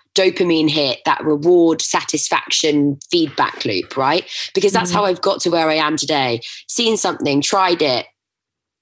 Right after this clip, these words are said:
Speaker 1: been afraid, done it anyway, next, next, next, next, next. So I think I've become a bit addicted in a way to that feeling of just taking massive action, shipping something.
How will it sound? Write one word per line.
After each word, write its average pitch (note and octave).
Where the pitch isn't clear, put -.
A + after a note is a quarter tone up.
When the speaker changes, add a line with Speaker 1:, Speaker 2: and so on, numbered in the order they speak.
Speaker 1:
been G#3+
afraid, F3
done F#3
it F#3
anyway, D3+
next, F3+
next, -
next, -
next, -
next. -
So B3+
I B3+
think D#4
I've F4
become B3+
a F#3+
bit -
addicted A3+
in F#3
a E3
way C3
to D3
that D3
feeling G3
of D3+
just -
taking F#3
massive E3+
action, D#3+
shipping -
something. D#3+